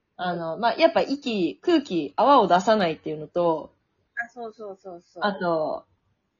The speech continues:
Speaker 1: あの、足？
Speaker 2: うん。
Speaker 1: なんかフィンとか、足首曲がってたりとか、
Speaker 2: うん。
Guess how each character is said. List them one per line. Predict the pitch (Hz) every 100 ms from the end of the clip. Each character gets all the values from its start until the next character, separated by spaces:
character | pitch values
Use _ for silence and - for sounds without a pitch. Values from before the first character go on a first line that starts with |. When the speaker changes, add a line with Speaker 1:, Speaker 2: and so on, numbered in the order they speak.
| - _ _
Speaker 1:
あ | - 170
の、 | 170 165 165 160 -
足？ | 190 - 403 - _ _ _ _ _ _ _
Speaker 2:
う | 104
ん。 | 170 _ _ _ _ _ _ _ _ _ _ _ -
Speaker 1:
な |
ん | 190
か |
フ | 196
ィ | 339 370
ン | -
と | 180
か、 | 165 160 147 135 - _ _ _ _ -
足 | 190 320
首 | 302 196
曲 | 175
が | 190 196
っ |
て | 214
た | 190
り | 160
と | 139
か、 | - 151 147
Speaker 2:
う |
ん。 | -